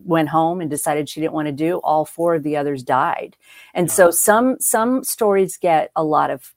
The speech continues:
Speaker 1: press, but it is happening, like you said, on the streets.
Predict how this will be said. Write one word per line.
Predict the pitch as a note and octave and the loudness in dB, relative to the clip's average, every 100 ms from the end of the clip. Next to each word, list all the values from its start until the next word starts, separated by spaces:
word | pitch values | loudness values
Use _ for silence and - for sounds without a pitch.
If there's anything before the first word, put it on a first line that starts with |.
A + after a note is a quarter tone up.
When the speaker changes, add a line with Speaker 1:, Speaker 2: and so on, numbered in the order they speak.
| _ | _
Speaker 1:
press, | - C4 C#3+ - - - - _ _ _ - | -2 2 2 0 -8 -12 -16 _ _ _ 2
but | G3+ E3 | 6 6
it | F#3 E3+ | 4 4
is | G3 G3+ | 4 2
happening, | E3+ C3+ D3+ D3 D3 | -2 -8 -8 -8 -8
like | C3+ - | -10 -12
you | |
said, | C#3+ D#3+ C#3 - | -10 -8 -8 -6
on | C#3+ | -6
the | C3+ | -6
streets. | C3+ - - - - - | -8 -10 -10 -12 -12 -12